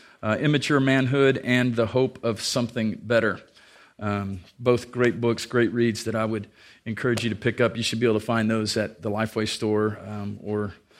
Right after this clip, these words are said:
uh, any Christian bookstore for that matter, probably on Amazon as well. Um, but just, uh, great works. And Owen Strahan particularly, it was a blessing to, I know myself and, uh,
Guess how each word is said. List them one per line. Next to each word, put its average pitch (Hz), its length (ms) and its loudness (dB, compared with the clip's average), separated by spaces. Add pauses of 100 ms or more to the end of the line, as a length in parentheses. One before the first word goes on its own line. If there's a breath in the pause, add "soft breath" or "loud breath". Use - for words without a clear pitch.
(320 soft breath)
uh, 98 60 -8 (120)
any 117 200 2
Christian 113 380 -4
bookstore 107 360 -4
for 110 140 -6
that 104 180 0
matter, 107 240 0
probably 104 380 -4
on 101 120 -4
Amazon 104 480 -4
as 101 160 -8
well. 107 280 -2 (680 soft breath)
Um, 98 360 -6 (260)
but - 160 -4
just, 107 320 -4
uh, 98 140 -2 (180)
great 104 240 2
works. 110 480 0
And 107 260 -2
Owen 151 220 4
Strahan 147 320 4
particularly, 120 560 4
it 123 80 0
was 107 100 -2
a 110 60 0
blessing 120 440 2
to, 117 320 2
I 113 100 2
know 117 120 2
myself 120 540 2
and, 110 260 -2 (500 loud breath)
uh, 104 340 0